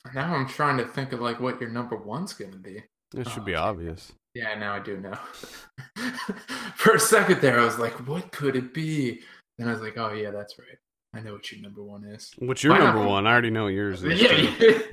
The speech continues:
Speaker 1: <laughs> I like how we're predictable. My number one has not changed, actually, from twenty fourteen, really, 'cause I
Speaker 2: Yeah.
Speaker 1: had it as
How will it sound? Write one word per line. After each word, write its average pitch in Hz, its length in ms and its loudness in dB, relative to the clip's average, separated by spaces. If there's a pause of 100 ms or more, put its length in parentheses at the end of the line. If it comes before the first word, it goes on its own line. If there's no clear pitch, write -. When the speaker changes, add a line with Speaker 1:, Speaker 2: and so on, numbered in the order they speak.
(120)
Speaker 1:
<laughs> - 240 -16
I 143 80 6
like 160 160 8
how 151 180 8
we're 123 100 4
predictable. 107 720 -4 (220)
My 143 120 6
number 185 240 6
one 143 200 8
has 120 120 2
not 147 300 6
changed, 113 500 -2 (200)
actually, 120 360 -2
from 123 600 2 (360)
twenty 135 260 0
fourteen, 127 520 -2
really, 120 320 2 (240)
'cause 123 140 0
I 123 60 4
Speaker 2:
Yeah. - 60 4
Speaker 1:
had 143 140 6
it 127 40 8
as 123 120 4